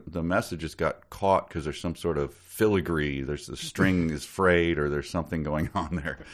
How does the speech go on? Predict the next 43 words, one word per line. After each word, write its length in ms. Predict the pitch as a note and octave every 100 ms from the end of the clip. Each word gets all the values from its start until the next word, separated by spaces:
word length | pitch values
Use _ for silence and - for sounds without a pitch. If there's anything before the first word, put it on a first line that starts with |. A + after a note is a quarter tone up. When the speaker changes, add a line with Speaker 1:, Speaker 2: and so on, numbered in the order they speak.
| - - - - -
Speaker 1:
And 160 | G2+ G#2
then 100 | A#2+
there's 200 | A2 F#2
the 160 | F#2+
background 600 | D#2+ F#2 B2 - G#2 F2+ E2
is, 200 | D#2+ -
is 180 | F2+
sort 160 | - F2
of 60 | D2+
a 40 |
patchy 800 | - - G2 G2+ - G2 D#2+ C#2+ - _ -
gray 640 | F2 F2+ F2+ D#2 D2 D2 _ _ _ _ _ _ _ _
bl-, 100 | D#2 - D2+
background. 680 | E2+ B2 - E2 D2+ D2 - -
So 640 | - - G#2 G2 F#2+ F#2 - _ _ _
what 180 | F#2+ B2+
I'm 160 | D#3
saying 360 | - G2+ E2 D#2
is, 460 | D2+ D2 C#2+ - - _ _
I 80 | G#2
don't 180 | B2 G#2+
think 160 | A2
this 120 | G2 F2
is 100 | C#2+
gonna 180 | D2+
translate 640 | C#2+ - G#2+ C#3 - D2 C#2+
well 200 | D2 D2+
<laughs> 120 | -
to 180 | - A2+
a 100 | F2
tattoo. 760 | - F#2 D#2+ - B2+ B2+ E3 -
Speaker 2:
It 100 | E3+
does 200 | A#3 A#3+
sort 160 | A#3+ F#3+
of 40 |
look 180 | F3 F3+
like 180 | D#3 D3
when 100 | C#3
you 80 | C3
see 180 | -
someone 360 | D3+ D#3 C3 B2+
who's 240 | A#2 B2+
like, 360 | A#2+ G#2+ G#2